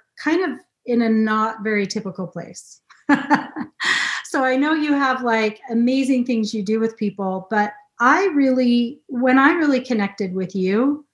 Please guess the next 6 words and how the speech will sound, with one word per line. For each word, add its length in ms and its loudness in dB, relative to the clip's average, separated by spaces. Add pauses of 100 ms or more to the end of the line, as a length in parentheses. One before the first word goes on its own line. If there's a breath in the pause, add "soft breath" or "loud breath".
(420)
was 240 0
when 240 2
I 160 2
asked 320 -2
you 220 0
why, 760 -2